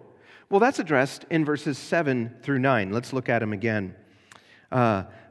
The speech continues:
Paul talks about how the Gentiles are fellow heirs, fellow members of the body, fellow partakers of the promise in Christ Jesus through the gospel, of which, verse seven, "I was made a minister or servant according to the gift of God's grace,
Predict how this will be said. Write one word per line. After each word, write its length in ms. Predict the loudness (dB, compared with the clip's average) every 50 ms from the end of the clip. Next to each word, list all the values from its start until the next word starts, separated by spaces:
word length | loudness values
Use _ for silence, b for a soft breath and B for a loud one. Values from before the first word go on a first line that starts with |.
| B -4
Paul 280 | 0 0 2 2 0
talks 320 | 0 -2 -2 -2 -2 -2 -4
about 440 | -2 0 2 2 2 0 -4 -8
how 360 | -12 -10 -6 -2 0 0 0 0
the 120 | -2 -2
Gentiles 600 | 0 0 0 0 0 0 2 2 2 0 -2 -4
are 80 | -6 -8
fellow 380 | -6 -2 -2 0 0 0 0 0
heirs, 320 | 0 0 0 -2 -4 -4
fellow 260 | -2 -2 0 0 0
members 340 | -2 -2 -2 -2 -4 -6 -6
of 60 | -6
the 60 | -8
body, 380 | -6 -4 -2 0 0 0 0 -2
fellow 240 | -4 -4 -4 -4 -4
partakers 480 | -4 -6 -6 -4 -4 -4 -4 -6 -10
of 60 | -10 -10
the 60 | -10
promise 400 | -8 -6 -4 -4 -4 -4 -6 -8
in 120 | -12 -8
Christ 300 | -4 -2 -2 -2 -4 -6
Jesus 340 | -6 -6 -6 -6 -8 -12 -10
through 180 | -8 -6 -6 -6
the 80 | -6
gospel, 680 | -6 -4 -4 -2 -2 -4 -6 -8 -8 -8 -8 -8 -10 B B B B B B -2
of 220 | 0 0 0 -2
which, 520 | -2 0 2 2 2 2 0 -4 -8 -10 -6
verse 180 | -4 -4 -4 -4
seven, 440 | -2 -2 0 0 0 -2 -6 -6 -10 b b b b b b b 0
"I 300 | 2 2 4 4 2 2
was 240 | 0 -2 -4 -2 -2
made 280 | 0 2 2 2 4
a 320 | 4 4 4 2 0 -2 -6 -14 -14 -8
minister 840 | -6 -2 2 2 2 2 2 -2 -4 -6 -6 -4 -2 -2 -2 -2 -2
or 160 | -4 -4 -6
servant 560 | -6 -6 -4 -2 -2 -2 -2 -2 -6 -8 -8 -12 B B B B B
according 520 | -6 -4 0 0 0 2 0 -2 -4 -4
to 120 | -2 -2
the 100 | -2 -2
gift 300 | 0 0 -2 -2 -2 -4
of 140 | -8 -6 -2
God's 280 | -2 -2 -2 -2 -4 -8
grace, 460 | -6 -4 -2 0 0 -2 -4 -6 -14